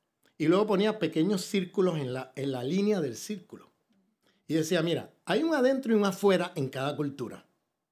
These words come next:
porque todos hemos sido to-, no hay un, no hay un afuera absoluto a la modernidad occidental, porque todos hemos sido tocados por eso, eh, para bien o para mal,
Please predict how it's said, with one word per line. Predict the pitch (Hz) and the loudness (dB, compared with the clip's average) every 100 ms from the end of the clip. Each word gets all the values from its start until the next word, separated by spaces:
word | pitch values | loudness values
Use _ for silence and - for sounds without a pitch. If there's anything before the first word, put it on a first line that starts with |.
| _ _ - | _ _ -2
porque | 151 139 143 - - | -2 0 -2 -2 -2
todos | 170 175 139 | 2 2 2
hemos | 104 127 135 | -2 -6 -6
sido | 139 131 117 - | -6 -6 -6 -8
to-, | - 113 | -8 -6
no | 127 147 | -2 2
hay | 170 | 4
un, | 143 - | 2 -2
no | 131 | -6
hay | 156 | -2
un | 160 | -2
afuera | - 151 156 | -4 -6 -6
absoluto | 156 - 120 131 185 107 95 _ _ _ - | -6 -10 -8 -8 -8 -10 -14 _ _ _ -6
a | 127 | -4
la | 110 | -4
modernidad | 110 98 101 | -6 -10 -14
occidental, | 95 110 117 240 262 | -16 -14 -6 -4 -4
porque | 104 98 | -6 -14
todos | - 131 131 | -8 -6 -6
hemos | 110 117 | -8 -12
sido | - 120 123 - _ _ _ _ _ _ _ _ _ - | -10 -10 -10 -12 _ _ _ _ _ _ _ _ _ -14
tocados | 92 131 151 143 | -10 -2 0 0
por | - 110 | -4 -2
eso, | 147 151 202 - _ _ _ _ _ _ _ _ _ _ - | -2 -2 -6 -10 _ _ _ _ _ _ _ _ _ _ -6
eh, | 131 117 107 | -6 -4 -8
para | 120 107 | -8 -8
bien | 107 110 | -8 -6
o | 147 | -2
para | 156 151 | 0 2
mal, | 170 262 392 | 2 2 -2